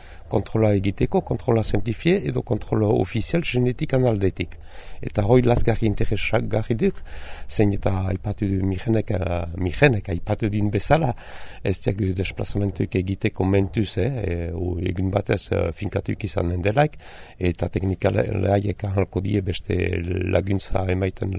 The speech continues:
laboaiek, bena, bena lasgarri interesatu gutuk, zein eta gue, gue gehial lukek, eh, horren txerbitzatzia, eh, eta mesua guzien hartzeko informatikaki eta horien txerbitzatzeko kontrola egiteko.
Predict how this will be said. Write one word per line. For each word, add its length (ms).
laboaiek, 680
bena, 420
bena 200
lasgarri 380
interesatu 680
gutuk, 360
zein 280
eta 500
gue, 960
gue 240
gehial 320
lukek, 440
eh, 40
horren 400
txerbitzatzia, 840
eh, 400
eta 240
mesua 400
guzien 480
hartzeko 520
informatikaki 920
eta 300
horien 340
txerbitzatzeko 720
kontrola 460
egiteko. 560